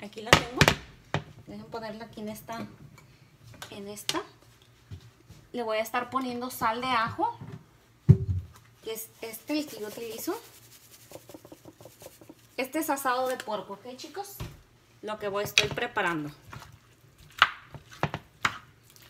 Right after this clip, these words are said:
Voy a dejar que la carne se cosa solita a fuego lento mientras están esos chiles. Y ahorita que estén los voy a, los voy a licuar.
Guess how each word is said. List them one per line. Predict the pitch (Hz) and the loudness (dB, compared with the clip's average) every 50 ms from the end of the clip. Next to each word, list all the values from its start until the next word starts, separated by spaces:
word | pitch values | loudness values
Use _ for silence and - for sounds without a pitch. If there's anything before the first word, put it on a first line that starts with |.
| - - - | -20 -20 -10
Voy | - 196 208 | -4 -2 -2
a | 226 | -2
dejar | - 247 240 254 | -2 -2 -4 -2
que | - 254 | -2 -2
la | 254 233 | -4 -2
carne | - - 220 - 233 240 | -2 -2 -2 -2 -2 -6
se | 240 - 262 233 - - - - | -6 -6 -8 -8 -8 -14 -16 -6
cosa | - 233 233 233 240 - 247 | -2 -2 0 0 -2 -6 -8
solita | 240 - 254 220 214 214 220 214 - 240 240 233 - - | -8 -6 -6 -4 -4 -4 -6 -4 -2 -2 -2 -2 2 2
a | 214 214 | 0 0
fuego | 214 - 220 214 214 214 226 240 262 - - - - - - - - - - - - - - - - | 0 -2 -4 -2 0 0 0 -2 -2 -4 -10 -12 -14 -14 -16 -20 -20 -20 -20 -20 -4 -2 -2 -2 -2
lento | 208 214 220 233 240 240 254 254 254 - 320 - - - - - - - - - - - - - - - - - - - - - - - - - - - - - | -4 -2 0 0 0 0 0 -2 0 0 -2 -2 -2 -6 -6 -6 -6 -6 -8 -14 -20 -20 -8 -4 -2 -2 -2 -2 -6 -12 -16 -20 -20 -20 -20 -20 -20 -16 -12 -10
mientras | 214 220 208 208 208 208 - | -8 -6 -6 -6 -6 -6 -6
están | 214 208 - 208 208 214 | -8 0 2 2 2 2
esos | 220 220 247 247 - | 0 -4 -6 -6 -4
chiles. | - - 240 233 233 254 294 339 - - - - - - - - - - - - - - - - - - - 220 | -4 -4 -2 -4 -2 0 0 0 0 -2 -4 -8 -16 -18 -18 -20 -20 -20 -20 -20 -20 -4 4 4 4 4 4 2
Y | 226 | 2
ahorita | 220 214 220 233 226 254 254 | 2 2 2 2 0 -2 -2
que | - 254 | -2 -4
estén | - - 226 220 | -4 -4 -4 -4
los | 233 233 220 202 | -4 -4 -2 0
voy | 196 208 208 208 | 0 0 2 4
a, | 220 220 220 208 185 160 156 156 147 - - - - - - - - - - - - - - - - | 4 4 4 4 2 2 0 -2 -4 -8 -12 -14 -16 -20 -20 -20 -20 -20 -12 -8 -6 -6 -6 -6 -8
los | 208 214 208 | -8 0 2
voy | 202 202 202 | 4 4 6
a | 208 226 | 4 4
licuar. | 233 226 - - 202 190 190 - | 2 -2 -2 2 4 4 4 2